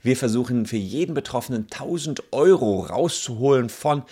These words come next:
Facebook. Checkt's aus. Unten in der Caption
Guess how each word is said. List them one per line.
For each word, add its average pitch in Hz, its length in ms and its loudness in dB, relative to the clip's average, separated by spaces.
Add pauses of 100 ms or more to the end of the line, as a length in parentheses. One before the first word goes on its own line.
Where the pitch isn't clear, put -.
(320)
Facebook. - 720 -4
Checkt's - 420 -6
aus. 107 320 -2
Unten 117 380 -4
in 92 140 -4
der 82 100 -2
Caption - 560 -8